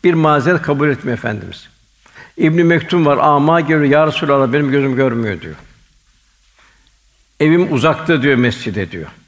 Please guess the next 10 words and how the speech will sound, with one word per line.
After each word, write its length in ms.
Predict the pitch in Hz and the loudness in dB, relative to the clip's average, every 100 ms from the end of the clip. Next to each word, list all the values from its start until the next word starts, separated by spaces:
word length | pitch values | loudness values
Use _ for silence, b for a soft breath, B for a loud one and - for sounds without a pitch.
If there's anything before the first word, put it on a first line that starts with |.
| _ _ _ B B B B | _ _ _ B B B B
"Götüren 480 | 165 160 170 180 170 | -2 0 2 2 0
kimse 300 | 170 151 175 | 0 2 2
yok 180 | 160 160 165 | 2 0 0
beni," 280 | 143 123 110 | 0 0 -2
diyor. 180 | 98 82 - - - _ B B B - | -6 -10 -14 -20 -20 _ B B B -2
"Yolda 320 | 165 170 156 | 0 2 2
haşeratlar 560 | 151 - 160 156 180 160 | 2 0 0 0 0 2
var, 140 | 165 | 2
göremiyorum," 760 | 135 139 151 160 143 117 107 | 2 2 2 2 0 0 -4
diyor. 160 | 87 82 | -6 -10